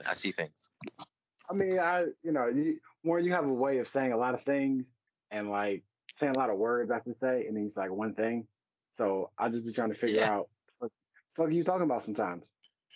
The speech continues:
Speaker 2: 'Cause, like, 'cause I do things,
Speaker 1: <laughs>
Speaker 2: I, I,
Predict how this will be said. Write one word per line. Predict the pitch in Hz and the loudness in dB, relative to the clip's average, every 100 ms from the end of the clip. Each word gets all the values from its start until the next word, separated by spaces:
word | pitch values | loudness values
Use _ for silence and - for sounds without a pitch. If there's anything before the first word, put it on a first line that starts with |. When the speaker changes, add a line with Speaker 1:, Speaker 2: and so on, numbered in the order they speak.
| - | -8
Speaker 2:
'Cause, | 151 151 | -4 0
like, | 143 - | 2 2
'cause | 147 | 2
I | - 156 | 0 2
do | 202 | 0
things, | 208 175 151 | 0 -2 -2
Speaker 1:
<laughs> | |
Speaker 2:
I, | 240 415 392 196 226 - 151 190 196 - 208 208 - - - - | 0 2 2 0 0 -2 -4 -6 -6 -4 -4 -4 -10 -12 -10 -4
I, | 208 | -4